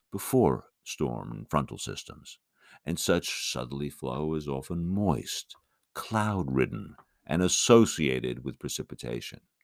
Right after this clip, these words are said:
Behind weather systems, on the other hand, the wind is often northerly, or generally northerly, and such flow is cooler and drier, and thus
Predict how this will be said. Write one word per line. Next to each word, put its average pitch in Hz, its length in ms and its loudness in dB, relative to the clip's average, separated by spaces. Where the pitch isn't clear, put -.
Behind 127 540 10
weather 69 200 4
systems, 55 600 -10
on 57 100 -12
the 64 100 -6
other 55 160 -10
hand, 55 380 -14
the 113 100 -14
wind 69 400 -8
is 67 160 -12
often 62 520 -8
northerly, 87 720 6
or - 80 -16
generally 92 500 2
northerly, 53 560 -8
and 101 140 -8
such 117 280 -4
flow 90 460 0
is 67 300 -6
cooler 90 560 -4
and 95 340 0
drier, 73 600 2
and 71 200 -6
thus 82 240 0